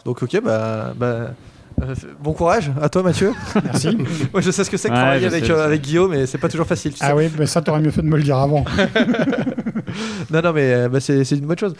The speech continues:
Speaker 1: Euh,
Speaker 2: Mm.
Speaker 1: ça permettra de, c'est un peu pl-, c'est, c'est plus léger. Alors moi, j'ai, j'ai eu l'occasion d'y jouer.
Speaker 3: Oui, tu as
Speaker 1: C'est
Speaker 3: joué,
Speaker 1: plus
Speaker 3: Fred.
Speaker 1: léger qu'une, qu'une, euh, que les soirées enquêtes que,
Speaker 3: Oui,
Speaker 1: qui
Speaker 3: bien
Speaker 1: ont pu
Speaker 3: sûr.
Speaker 1: sortir chez,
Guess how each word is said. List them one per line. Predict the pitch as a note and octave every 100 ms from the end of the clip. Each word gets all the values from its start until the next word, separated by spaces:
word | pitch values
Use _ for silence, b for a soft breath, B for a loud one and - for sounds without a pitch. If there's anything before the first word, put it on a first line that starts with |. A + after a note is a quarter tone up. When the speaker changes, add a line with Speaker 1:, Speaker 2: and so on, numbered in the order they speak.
| B B F3
Speaker 1:
Euh, | C3
Speaker 2:
Mm. |
Speaker 1:
ça | C3 D3+
permettra | C#3 D3+ D#3 -
de, | D#3+ - -
c'est | -
un | F3+
peu | G3
pl-, | - E3+
c'est, | - F3 E3 E3+
c'est | - F3+
plus | - F#3
léger. | F#3+ F3+ E3+
Alors | C3 C3
moi, | C#3+
j'ai, | C3+ C#3
j'ai | C#3
eu |
l'occasion | C3+ C3+ C#3+
d'y | D3
jouer. | D#3+
Speaker 3:
Oui, | B2+ B2
tu | -
as |
Speaker 1:
C'est | G2+
Speaker 3:
joué, | A2
Speaker 1:
plus | F#3+
Speaker 3:
Fred. | F#3
Speaker 1:
léger | E3 F3+
qu'une, | - D#3+ D3+
qu'une, | - D#3 D3
euh, | C#3 C#3+
que | C#3
les | D3 C#3+ C#3 C#3
soirées | - D3+ D3
enquêtes | D3 D#3
que, | -
Speaker 3:
Oui, | C3+ C3+
Speaker 1:
qui | E3
Speaker 3:
bien | A2+
Speaker 1:
ont |
pu | G#2+
Speaker 3:
sûr. | D3+
Speaker 1:
sortir | C#3+ - C3+
chez, | - C#3